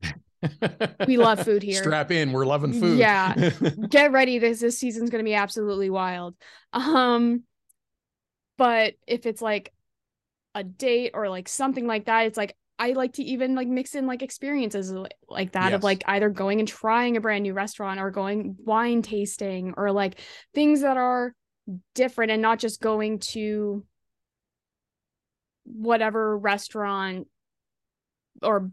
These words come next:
Speaker 2: pub, like,
Speaker 1: Sure.
Speaker 2: pub and grill. It's like Korean barbecue, hot pot, like,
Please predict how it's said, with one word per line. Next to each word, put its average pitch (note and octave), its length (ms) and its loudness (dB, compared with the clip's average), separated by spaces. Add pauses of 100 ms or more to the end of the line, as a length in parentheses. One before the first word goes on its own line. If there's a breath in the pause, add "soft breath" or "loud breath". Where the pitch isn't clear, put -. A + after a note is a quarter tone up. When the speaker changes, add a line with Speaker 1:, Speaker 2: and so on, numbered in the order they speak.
(180)
Speaker 2:
pub, G#3+ 360 -2
like, G3+ 160 0
Speaker 1:
Sure. D4+ 100 -8
Speaker 2:
pub A3+ 240 -4
and G3+ 180 -2
grill. F#3 460 -2 (240 soft breath)
It's - 60 -8
like F#3 280 -4
Korean F#3 320 -2
barbecue, B3+ 560 4
hot C#4 400 4
pot, F3 380 -4
like, F#3+ 340 -4